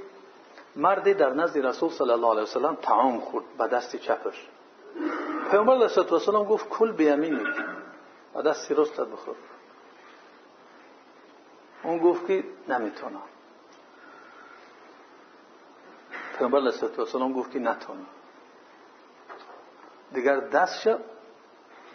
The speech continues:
به پیش دهنش برده نتونست. اون از کبر که من امر کرده استدای یا من گفته استدای، در دلش چیزی بود و گپ پیامبر صلی الله علیه و سلم نگرفت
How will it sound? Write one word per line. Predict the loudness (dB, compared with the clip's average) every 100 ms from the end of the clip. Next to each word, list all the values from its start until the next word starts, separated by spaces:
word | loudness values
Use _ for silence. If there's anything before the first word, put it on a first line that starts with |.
| -6
به |
پیش | -6 -8 -10
دهنش | -6 -6 -4 -6 -8
برده | -8 -8 -8
نتونست. | -8 -10 -18 -20 -20 -20 -20 -20 -20 -20 -20 -20 -20 -20 -20 -2
اون | 0 2
از | 2 0 0
کبر | -4 -2 2 4 4 0 -6 -16 -20 -20 -20 -20 -20 -20 -20 -20 -20 -20 -20 -20
که | -14 -6
من | -2 0 0 -2 -8 -18 -20 -20 -20 -20 -18 -18 -20 -2
امر | 0 2 0
کرده | -2 -2 -4
استدای | -4 -4 2 2
یا | 2
من | -2 -4
گفته | -6 -6 -6
استدای، | -6 -4 2 2 2 -2 -10 -14 -10 -2
در | -2
دلش | 0 0 0 -4
چیزی | -2 0 2 4
بود | 2 0 -2 -18 -20 -6
و | -2
گپ | 4 2 2 2
پیامبر | 2 4 2
صلی | 2 2
الله | 4 4
علیه | 2
و | 0
سلم | -2 0 2 2
نگرفت | 2 0 -4 -6